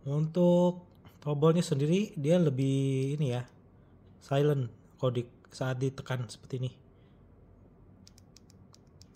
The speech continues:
Ada tombol volume up, volume down, sama ini buat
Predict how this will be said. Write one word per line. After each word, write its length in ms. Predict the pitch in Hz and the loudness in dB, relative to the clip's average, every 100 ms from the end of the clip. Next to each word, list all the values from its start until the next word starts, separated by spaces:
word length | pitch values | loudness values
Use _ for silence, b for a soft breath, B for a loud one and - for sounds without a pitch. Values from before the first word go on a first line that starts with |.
| - - - - - - b b b - - - - | -20 -20 -20 -20 -20 -20 b b b -20 -20 -20 -6
Ada 80 | 131 | -2
tombol 400 | 135 143 139 143 | 0 0 2 2
volume 400 | 143 143 147 147 | 4 4 4 0
up, 320 | 165 196 - - - - 139 | -4 -4 -8 -20 -20 -8 -2
volume 240 | 131 131 | -2 0
down, 240 | 139 180 | 2 2
sama 400 | 190 135 123 131 | 2 -2 -2 -2
ini 240 | 143 170 139 | 0 0 2
buat 320 | 139 131 | 0 -2